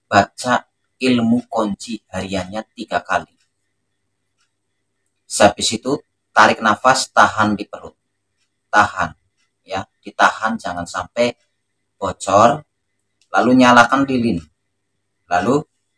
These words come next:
di seperti ini nanti. Ya, lilinnya. Jika lilin tersebut ketika apinya sudah nyala ditempelkan di sini tidak terasa panas,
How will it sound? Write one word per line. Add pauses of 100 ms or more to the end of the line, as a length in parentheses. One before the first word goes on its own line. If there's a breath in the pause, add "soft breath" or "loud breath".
(640)
di (1400)
seperti
ini
nanti. (1400)
Ya, (560)
lilinnya. (1900)
Jika
lilin
tersebut (360)
ketika
apinya
sudah
nyala
ditempelkan
di
sini
tidak
terasa
panas,